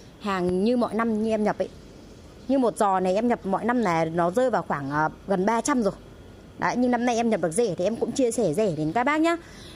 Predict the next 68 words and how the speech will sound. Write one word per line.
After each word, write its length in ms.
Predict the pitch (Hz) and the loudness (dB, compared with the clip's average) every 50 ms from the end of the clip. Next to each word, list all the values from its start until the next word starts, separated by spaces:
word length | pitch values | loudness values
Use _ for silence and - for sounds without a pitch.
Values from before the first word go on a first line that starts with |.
| - | -6
Đấy, 120 | - 233 269 | -6 -2 0
thì 120 | 330 302 | 0 0
trầm 260 | 240 - 302 240 240 | 0 0 -2 -2 -2
trắng 260 | - - 233 233 311 403 - - - - | -2 -2 -2 -2 -4 -4 -6 -12 -4 -2
em 140 | 254 285 | 0 0
chia 180 | 269 - 302 294 | 2 2 0 0
sẻ 220 | 277 - 302 202 | 0 0 0 0
cho 140 | 165 - 240 | 0 -4 -4
các 100 | - 277 | -2 0
bác 180 | 262 285 294 240 | -2 0 -2 0
với 180 | 214 214 208 | 0 0 0
giá 220 | 202 - 208 202 226 | 0 0 0 0 0
là 120 | 262 262 | 0 0
một 260 | 226 214 208 196 202 | 0 0 0 -2 -2
trăm 220 | - 285 254 262 240 | -2 -2 -2 -2 -4
tám 340 | - - 233 196 202 233 277 | -4 -4 -4 -2 0 0 2
mươi 80 | 320 | 2
nghìn 220 | 302 302 262 214 202 | 2 2 2 0 0
cho 120 | - 262 | -2 -2
một 120 | 240 214 185 202 | -2 -4 -2 -2
giò 220 | 214 208 190 196 | -2 -2 0 0
thôi 120 | 226 233 | 0 0
các 60 | 233 262 | 0 0
bác 140 | 269 285 | -2 -2
ạ. 100 | 302 254 - - - - - - - - - | -2 -4 -6 -12 -20 -20 -20 -20 -20 -20 -8
Hàng 320 | - 254 254 240 226 220 | -4 -2 -2 -2 -2 -2
thì 140 | - 240 226 | 0 0 0
đã 180 | 208 220 226 277 | 0 0 -2 0
thuần 280 | - 285 240 220 202 | 0 0 0 0 2
vườn, 280 | 190 226 240 214 190 - | 2 2 2 2 0 -2
đang 300 | - 247 262 262 254 254 | -2 -2 0 2 2 2
nụ, 120 | 285 - 196 - | 2 0 0 -2
đang 200 | 240 247 247 254 | -2 -2 -2 0
hoa 280 | 254 277 277 269 262 | 0 0 0 0 -2
và 160 | 233 196 185 208 | -2 -2 -2 -2
đang 200 | 233 240 247 247 | -2 -2 0 0
lên 180 | 254 247 240 | 0 0 0
cả 140 | 233 185 147 | -2 -4 -4
mầm 260 | 156 180 175 170 170 | -2 -2 -2 -2 -2
gốc 220 | 190 269 320 - 302 | -2 -2 -2 -2 -2
nữa 120 | 285 202 269 | -2 0 0
các 60 | 302 | -2
bác 140 | 311 320 311 | -2 0 0
nhá. 140 | 339 349 349 - - - - - - - - - - - | 0 0 -2 -6 -12 -20 -20 -20 -20 -20 -20 -20 -14 -8
Đấy. 220 | - 185 233 269 - - - - - - - - - - - - | -4 -4 -4 -4 -6 -12 -18 -20 -20 -20 -20 -20 -20 -18 -6 -4
Nên 120 | 254 262 | -2 -2
các 100 | 277 277 | 0 0
bác, 140 | 294 311 311 | -2 -2 -2
ờ, 140 | 285 269 262 | -2 -2 -2
sưu 200 | 262 - 294 269 | 0 0 -2 0
tầm 200 | - 254 220 208 | 0 -2 0 0
để 80 | 202 | 0
ủng 120 | 196 170 175 | 0 0 0
hộ 140 | 202 220 214 | 0 -2 0
cho 120 | - 277 | 0 0
em 220 | 269 277 254 240 | 0 0 0 2
một 160 | 240 214 202 - | 0 0 0 0
trăm 200 | - 294 269 262 | 0 0 0 -2
tám 300 | - 233 214 208 240 277 | -2 -2 -2 0 2 2
mươi 80 | 330 | 2
nghìn 240 | 311 302 277 233 202 | 2 2 2 0 0
cho 100 | - 254 | 0 0
một 140 | 247 226 180 - | 0 -2 0 0
giò 220 | 214 196 196 185 | 0 0 2 0
đây 80 | 180 196 | 0 0
các 80 | 190 233 | 0 0
bác 140 | 262 269 | 0 2
này. 180 | 269 240 214 | 2 0 -2